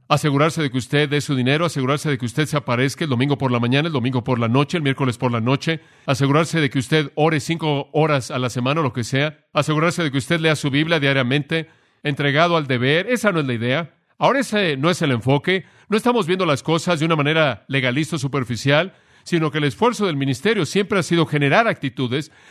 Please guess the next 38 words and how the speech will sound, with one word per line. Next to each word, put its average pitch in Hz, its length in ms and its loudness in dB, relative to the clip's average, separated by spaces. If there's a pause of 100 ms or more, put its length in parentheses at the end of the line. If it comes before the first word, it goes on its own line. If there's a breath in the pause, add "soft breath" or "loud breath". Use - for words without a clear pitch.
(100)
y 160 80 2
algunas 185 320 2
veces 170 300 0
usted 220 340 0
va 202 60 2
a - 20 0
lidiar 165 220 2
una 160 180 0
batalla 147 540 0
porque - 180 -4
hay 180 80 0
algunas 170 260 -2
personas 165 560 0
que 139 120 -2
no 156 220 0
vienen 160 380 0
con 143 120 0
las 131 140 0
actitudes 156 440 0
correctas. 196 560 -2 (300)
Y 165 60 -2
usted 180 200 0
les 180 140 0
quiere 185 180 0
decir, 160 380 0 (240 soft breath)
"Hazlo 240 260 2
de 151 80 -2
cualquier 185 320 -2
manera, 196 260 0
inclusive 165 440 -2
con 165 120 0
tu 156 60 0
actitud 151 380 0
mala". 196 400 0 (420 soft breath)
Pero 156 200 2
usted 233 220 0
tiene 202 240 -2
que 160 180 0